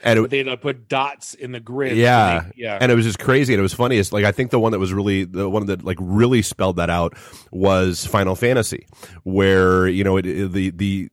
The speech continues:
Speaker 1: like, the, they're on what, like, I don't know, twenty, like, really, <laughs> version twenty of the game now.
Speaker 2: I think twelve to
Speaker 1: Yeah.
Speaker 2: be,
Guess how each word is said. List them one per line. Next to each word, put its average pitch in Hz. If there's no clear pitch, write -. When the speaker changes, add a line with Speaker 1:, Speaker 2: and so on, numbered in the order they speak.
Speaker 1:
like, 87
the, 90
they're 95
on 95
what, 90
like, 87
I 87
don't 85
know, 78
twenty, 107
like, 98
really, 95
<laughs> -
version 113
twenty 107
of 104
the 110
game 107
now. 107
Speaker 2:
I 135
think 151
twelve 120
to 110
Speaker 1:
Yeah. -
Speaker 2:
be, 113